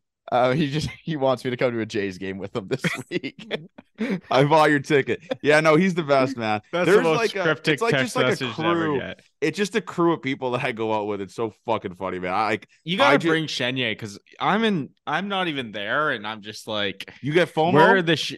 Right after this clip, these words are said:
Speaker 3: where are the Shenye stories?"
Speaker 2: Dude,
Speaker 3: Right?
Speaker 2: it's,
Speaker 3: You know,
Speaker 2: uh,
Speaker 3: where <laughs>
Speaker 1: I've,
Speaker 2: it's so
Speaker 1: I've tuned it
Speaker 2: fucked.
Speaker 1: down, man. I've, maybe I need to get
Speaker 3: Shenye's
Speaker 1: back
Speaker 3: sh-,
Speaker 1: out there and just let it
Speaker 3: Shenye
Speaker 2: You gotta
Speaker 3: has
Speaker 2: get back
Speaker 3: tuned it
Speaker 2: out there,
Speaker 3: down,
Speaker 2: dude.
Speaker 3: man.
Speaker 2: It's so fun, bro.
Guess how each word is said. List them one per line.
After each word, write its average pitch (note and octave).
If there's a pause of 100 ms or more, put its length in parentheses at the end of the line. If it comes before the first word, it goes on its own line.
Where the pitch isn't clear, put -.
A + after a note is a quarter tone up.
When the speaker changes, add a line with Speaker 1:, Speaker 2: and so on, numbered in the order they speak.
Speaker 3:
where C#3+
are F3
the D3+
Shenye C3
stories?" E2+ (240)
Speaker 2:
Dude, A2
Speaker 3:
Right? A#2
Speaker 2:
it's, A2
Speaker 3:
You A#2
know, A#2+
Speaker 2:
uh, -
Speaker 3:
where D#3+
<laughs> E3+ (840)
Speaker 1:
I've, C#3
Speaker 2:
it's C#3+
so C#3
Speaker 1:
I've G#2+
tuned D#3+
it G3
Speaker 2:
fucked. D#3+
Speaker 1:
down, A#2+
man. G#2
I've, G#2+ (640)
maybe A#2+
I D#3
need D#3
to B2+
get A#2+
Speaker 3:
Shenye's -
Speaker 1:
back G#2+
Speaker 3:
sh-, -
Speaker 1:
out F#2
there E2
and F2
just -
let F#2+
it -
Speaker 3:
Shenye -
Speaker 2:
You E3+
gotta F3
Speaker 3:
has F3
Speaker 2:
get -
back E3+
Speaker 3:
tuned C3
it -
Speaker 2:
out F#3
there, D#3+
Speaker 3:
down, A2+
Speaker 2:
dude. F3
Speaker 3:
man. F3+
Speaker 2:
It's C3
so G3+
fun, E3
bro. F2+